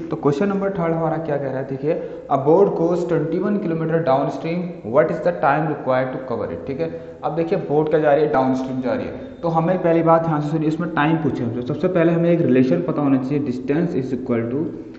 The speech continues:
speed into time का। तो ठीक है, तो सबसे पहले फ्रेंड्स आपको distance equal to speed into time का रिलेशन पता है, होना चाहिए। अब आपसे क्या पूछा है, टाइम पूछा है। So आपको अगर टाइम निकालना है यहाँ पर, so time is equal to होता है distance upon speed,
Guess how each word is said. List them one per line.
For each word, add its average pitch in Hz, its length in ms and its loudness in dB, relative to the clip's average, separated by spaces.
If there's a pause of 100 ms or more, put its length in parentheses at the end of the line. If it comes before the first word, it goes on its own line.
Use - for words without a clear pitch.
(240)
speed 185 480 4
into 131 340 0 (320)
time 98 220 -6
का। - 180 -12 (340)
तो 156 60 -4
ठीक 180 120 4
है, 196 120 4 (120)
तो - 140 -4
सबसे - 340 2
पहले 190 180 2
फ्रेंड्स 185 240 -2
आपको 185 240 2
distance 165 420 0
equal 165 160 2
to 170 80 2
speed 165 200 0
into 165 140 0
time 160 140 0
का 160 60 2
रिलेशन 127 260 -2
पता - 180 -8
है, 107 120 -10 (140)
होना 131 160 0
चाहिए। 107 360 -4 (400)
अब 185 120 8
आपसे 180 280 6
क्या 196 120 4
पूछा 160 280 4
है, 165 200 6
टाइम 139 180 4
पूछा 135 260 -2
है। 127 60 -4
So 147 60 0
आपको 170 260 4
अगर 185 140 2
टाइम 170 240 4
निकालना 151 360 4
है 147 60 6
यहाँ 147 140 4
पर, 151 80 0
so 151 160 0
time 160 280 2
is - 140 -2
equal 131 240 -2
to 143 60 -2
होता 131 260 0
है 139 160 -4 (280)
distance 117 380 -6
upon 151 280 -4
speed, 185 280 -2